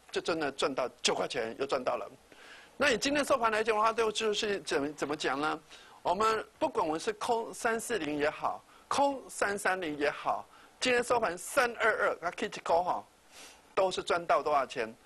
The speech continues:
赚十八，本来就赚不到八块钱，还没收工，但是就这样子告诉您的，哈，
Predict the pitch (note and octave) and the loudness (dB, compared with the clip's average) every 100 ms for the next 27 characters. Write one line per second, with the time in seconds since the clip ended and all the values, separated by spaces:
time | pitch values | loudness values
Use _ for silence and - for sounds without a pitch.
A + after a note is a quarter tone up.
0 | - - _ C#4+ A3+ - - G#3 - B3 | -20 -20 _ 2 2 0 -2 -2 4 4
1 | B3+ B3+ - _ F3 D3 D#3+ G3 D3 D3 | 4 0 -10 _ -2 0 0 0 0 -2
2 | - - F#2 F2+ F#3+ C#3+ C3+ A2 A2+ A2+ | -4 0 2 2 0 -2 -2 0 2 0
3 | A2+ - D3+ A3 G#3 A3+ A3 A3 A#3 - | -6 -4 -2 -2 0 0 0 -2 -4 -16
4 | - - A3 F#3+ F3+ C#3+ F3 D#3+ D#3 D3 | -20 -2 0 0 -2 -2 -2 0 0 -2
5 | A#2 D#3+ C#3 C3+ G#2+ G#2 G#2+ - - - | -2 -2 -2 -4 -6 -4 -4 -4 -12 -20
6 | - - C3+ G2+ | -14 -4 -2 -2